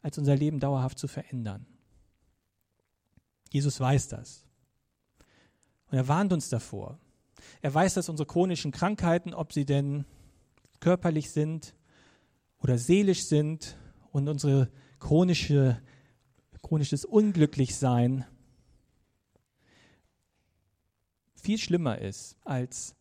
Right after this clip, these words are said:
ähm, ja, also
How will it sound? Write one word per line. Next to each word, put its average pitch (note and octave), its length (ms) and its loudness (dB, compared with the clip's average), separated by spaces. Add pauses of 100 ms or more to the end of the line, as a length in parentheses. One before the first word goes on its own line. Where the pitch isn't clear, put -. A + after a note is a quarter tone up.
(760)
ähm, B2 380 -8 (2000)
ja, B2 220 -4 (120)
also B2 300 -2